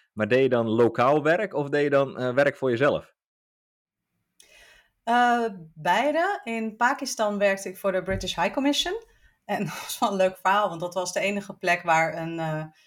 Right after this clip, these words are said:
Speaker 2: eh, een pub was. Eh, en waar je dus op vrijdagavond een biertje kon doen, want het is een droog land. Je kon daar geen alcohol krijgen. Dus ik had wel de beste job ter wereld. Want ik was daar, eh, manager van, eh, van onder andere die pub en van een aantal andere zaken.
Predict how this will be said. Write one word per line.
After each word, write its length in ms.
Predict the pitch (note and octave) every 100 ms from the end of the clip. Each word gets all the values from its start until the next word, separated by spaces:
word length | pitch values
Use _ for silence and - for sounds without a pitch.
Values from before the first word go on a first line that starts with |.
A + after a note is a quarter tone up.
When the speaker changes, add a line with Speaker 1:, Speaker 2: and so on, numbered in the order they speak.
| _ _ _ _ -
Speaker 2:
eh, 280 | E3 D#3 -
een 140 | F#3
pub 280 | A3+ C4 -
was. 580 | D#3 F3 - - - _ _ _
Eh, 380 | - F3 E3 E3
en 80 | F#3+
waar 140 | F3+
je 60 | F3
dus 140 | F3+
op 100 | G#3
vrijdagavond 580 | - G3 F#3 F#3 F3+ F3
een 60 | F3
biertje 280 | A#3+ A#3+ -
kon 140 | D#3+
doen, 240 | C#3+ C#3 C3+
want 180 | D#3+ D#3+
het 100 | F3+
is 160 | E3+
een 100 | E3
droog 320 | D3+ D3+ D3
land. 360 | F3+ D3+ C3 -
Je 80 | -
kon 160 | E3
daar 140 | E3+ D3+
geen 220 | D#3 D3
alcohol 300 | E3+ - C#3
krijgen. 480 | - C#3+ C#3+ C4+ - _ _
Dus 100 | -
ik 100 | F#3+
had 140 | F#3+ F3+
wel 160 | F3+
de 60 | F3+
beste 280 | F#3+ F#3 E3+
job 240 | F#3+ F#3
ter 100 | -
wereld. 360 | E3 E3 D#3 A#3
Want 140 | -
ik 120 | D3 -
was 200 | D#3 -
daar, 280 | D#3 D#3
eh, 160 | D3+ D3
manager 420 | E3 E3 D#3 D#3 D#3
van, 280 | D3+ D3+
eh, 140 | D3 C#3+ - _ _ _ - - -
van 180 | - F3
onder 240 | E3+ E3+ E3
andere 320 | D#3+ D#3 D#3
die 160 | D3+
pub 240 | - E3 E3
en 120 | D3+
van 120 | F3
een 60 | D3
aantal 220 | D3+ D3+
andere 220 | D#3+ D#3+
zaken. 460 | C#3+ C3 C3+ A3+